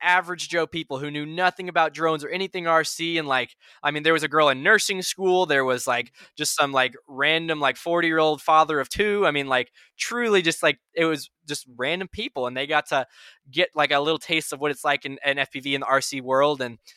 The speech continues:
it was really cool to, to be a part of that. And work, of course, working with T-Mobile was cool and everything and a great opportunity. But I, I'm such a big advocate for getting more people into, into drones and, and R C and everything that it was, that was what I really enjoyed, was having an opportunity to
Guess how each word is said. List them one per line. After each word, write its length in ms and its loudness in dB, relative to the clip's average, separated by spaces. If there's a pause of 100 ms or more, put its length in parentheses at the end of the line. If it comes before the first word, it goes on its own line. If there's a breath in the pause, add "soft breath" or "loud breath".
(120 soft breath)
it 60 -4
was 140 -4
really 160 0
cool 240 0
to, 300 -4
to 100 -16
be 100 -6
a 40 -4
part 180 4
of 60 4
that. 100 -4
And 120 -2
work, 200 4 (100)
of 140 -2
course, 240 -2
working 240 0
with 80 -10
T-Mobile 360 0
was 140 -6
cool 220 -2
and 80 -2
everything 360 -6
and 80 -10
a 60 -12
great 180 2
opportunity. 500 -4
But 220 -6 (320)
I, 280 4 (280)
I'm 480 -2
such 280 -2
a 40 -10
big 160 0
advocate 480 0
for 260 -4 (400 loud breath)
getting 420 -4
more 200 2
people 300 -2
into, 580 0
into 180 -8
drones 440 -2
and, 260 -12
and 200 -8
R 140 0
C 200 -6
and 100 -2
everything 380 -6
that 200 -4
it 80 0
was, 240 -6
that 220 4
was 120 -8
what 120 -4
I 80 2
really 240 -4
enjoyed, 240 -6
was 180 -12
having 260 -2
an 100 -2
opportunity 420 -4
to 220 -4